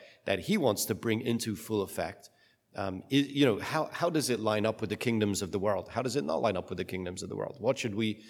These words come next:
embrace and accept as being, you know, some, some part of the, the production of, uh, what is true and good and beautiful, the, the artifacts of our culture that are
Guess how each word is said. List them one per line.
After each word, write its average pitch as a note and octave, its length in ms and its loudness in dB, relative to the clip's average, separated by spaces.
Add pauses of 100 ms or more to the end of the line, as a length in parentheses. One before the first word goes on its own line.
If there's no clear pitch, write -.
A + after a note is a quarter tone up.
(360)
embrace A#2+ 540 4
and G#2 100 2
accept C3 480 0
as G#2 160 0
being, G2+ 400 -2 (100)
you - 100 -6
know, G#2 120 0
some, A2+ 420 0
some B2 220 0
part C3 480 0
of G2 160 -6
the, F#2+ 200 0 (400)
the A2 80 0
production A2+ 580 0
of, G2 260 0 (500)
uh, G#2 100 0
what G#2 200 2
is G2 160 0
true B2 280 4
and G2 100 4
good G#2+ 120 4
and F#2+ 100 2
beautiful, B2+ 560 -4 (200)
the, A2 120 -4
the G2+ 160 0
artifacts G#2 520 4
of G2 80 -2
our F#2 100 4
culture A#2+ 440 2
that F#2+ 160 2
are A2 300 6